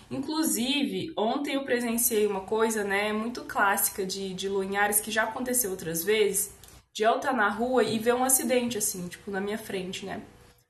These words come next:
Foi um acidente bem, bem tranquilinho, assim, né? Num cruzamento, é, acho que um carro avançou, né? Passou quando não era pra passar e deu um totozinho, assim, no outro só. Tipo,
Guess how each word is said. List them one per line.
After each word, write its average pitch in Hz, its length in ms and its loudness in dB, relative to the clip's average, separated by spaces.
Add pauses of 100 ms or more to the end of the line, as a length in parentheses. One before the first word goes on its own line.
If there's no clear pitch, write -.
Foi 262 160 4
um 339 60 8
acidente 339 420 4
bem, 277 1300 0
bem 233 760 -2
tranquilinho, 285 680 0
assim, 208 320 0
né? 160 600 -2
Num 170 160 -6
cruzamento, 226 1300 0 (400)
é, 180 220 -2
acho 185 260 2
que - 80 -8
um 214 80 -2
carro 214 320 4
avançou, 196 840 2
né? 180 200 -2
Passou 190 360 -4
quando 190 220 -4
não 190 80 0
era 190 120 2
pra 208 120 -2
passar 254 640 4
e 370 220 2
deu 311 140 2
um 392 100 0
totozinho, 381 600 2
assim, 233 260 0
no 226 140 0
outro 190 360 2
só. 127 380 -2
Tipo, - 500 -8